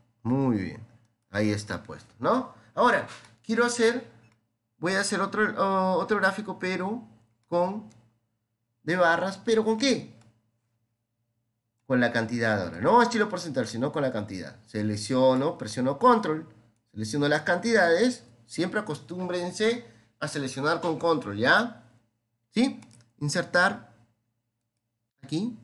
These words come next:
la vamos a poner en tres D. ¿Está bien? Sí, pero son en tres D. Listo. ¿Cuál era el siguiente paso? ¿Recuerdan? Cambiar entre filas y columnas. ¿Recuerdan? Sí, profesor. Después, ¿qué más era? Agregar elemento del gráfico.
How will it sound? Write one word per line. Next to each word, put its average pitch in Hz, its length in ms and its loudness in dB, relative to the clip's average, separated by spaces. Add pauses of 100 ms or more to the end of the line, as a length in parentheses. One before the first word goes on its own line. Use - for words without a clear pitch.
la 139 100 0
vamos 147 180 0
a - 80 -8
poner 131 180 0
en 127 80 0
tres 117 200 -2
D. 92 140 -8 (160)
¿Está - 160 -2
bien? 262 240 4 (340)
Sí, 208 180 -6
pero 127 140 -6
son 123 140 -4
en 120 100 -2
tres 120 180 -4
D. 101 160 -10 (120)
Listo. 180 440 -4 (220)
¿Cuál 254 200 4
era 269 100 2
el 262 80 2
siguiente 254 320 2
paso? 262 320 2
¿Recuerdan? 262 500 4 (380)
Cambiar 196 360 4
entre 214 220 0
filas 214 360 -2
y 262 280 0 (840)
columnas. 127 520 -2 (300)
¿Recuerdan? 233 480 2 (240)
Sí, - 260 -6
profesor. - 380 -10 (400)
Después, 254 300 4
¿qué 262 120 4
más 254 200 6
era? 294 420 4 (880)
Agregar 175 320 4
elemento 190 340 0
del 175 100 0
gráfico. 254 680 2